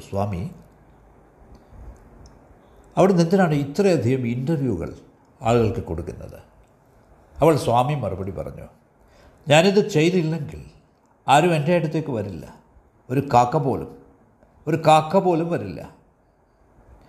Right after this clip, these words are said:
പക്ഷെ നീ കണ്ടോളൂ, ആയിരക്കണക്കിന് ആയിരക്കണക്കിന് ഭക്തർ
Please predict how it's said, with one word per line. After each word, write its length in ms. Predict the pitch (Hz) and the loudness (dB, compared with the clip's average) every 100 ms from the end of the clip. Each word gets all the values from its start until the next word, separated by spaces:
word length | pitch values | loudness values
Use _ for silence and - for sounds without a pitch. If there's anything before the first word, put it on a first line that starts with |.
| _ - - _ _ _ _ - - - | _ -20 -20 _ _ _ _ -20 -20 0
പക്ഷെ 220 | 151 - 196 | 0 4 2
നീ 180 | 180 | 4
കണ്ടോളൂ, 680 | 208 196 180 175 98 85 - 127 | 4 4 6 4 4 -2 -8 0
ആയിരക്കണക്കിന് 880 | 135 170 208 226 202 170 131 98 85 - _ _ - | 4 4 4 2 0 -4 -6 -10 -10 -18 _ _ -2
ആയിരക്കണക്കിന് 760 | 139 170 202 214 202 190 160 165 | 2 4 2 2 0 0 -2 -4
ഭക്തർ 640 | 110 131 123 - 107 - | -2 -4 -6 -10 -10 -10